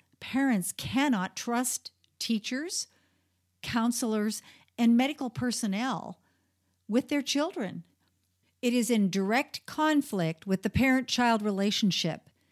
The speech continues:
and is fodder for legal challenges. This story makes me sad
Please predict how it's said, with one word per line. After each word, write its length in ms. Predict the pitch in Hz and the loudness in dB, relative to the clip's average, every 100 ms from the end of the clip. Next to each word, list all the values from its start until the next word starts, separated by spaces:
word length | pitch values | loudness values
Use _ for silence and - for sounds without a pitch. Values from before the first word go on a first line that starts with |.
| - - - | -20 -20 -4
and 100 | 226 | 2
is 180 | 214 - | 2 0
fodder 760 | - - 262 269 240 147 76 - _ _ - | -6 2 6 6 4 0 -6 -14 _ _ 0
for 80 | 220 | 2
legal 320 | 226 226 214 | 4 4 2
challenges. 960 | - 220 185 180 165 160 - - - - _ _ _ _ _ _ - - - | 2 2 2 2 0 -4 -6 -4 -4 -6 _ _ _ _ _ _ -20 -20 -10
This 200 | 214 320 | 0 2
story 580 | - - 277 247 202 180 | 2 2 2 4 2 2
makes 340 | 196 233 - | 2 0 0
me 300 | 233 233 233 - _ | 0 0 -2 -6 _
sad 760 | - - - 226 160 58 - | -8 -6 -2 -2 -2 -6 -10